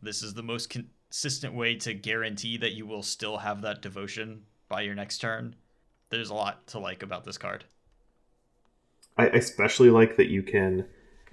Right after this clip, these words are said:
Speaker 2: sacrifice the land to make the troll at the end of your opponent's turn,
Speaker 1: Mm-hmm.
Speaker 2: so you inherently play around Wrath, not just by this card existing,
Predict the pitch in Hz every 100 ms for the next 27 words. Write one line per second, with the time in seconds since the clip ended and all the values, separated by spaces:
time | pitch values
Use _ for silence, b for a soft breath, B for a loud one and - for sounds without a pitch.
0 | b - 95 95 101 98 - 95 87 95
1 | 95 95 90 - - 95 87 87 90 -
2 | 98 - 90 - 98 95 - 127 131 131
3 | 131 117 110 95 90 85 90 92 92 92
4 | 92 90 90 90 90 87 - 92 90 -
5 | 101 - - 90 87 87 - 92 78 90
6 | - - 90 101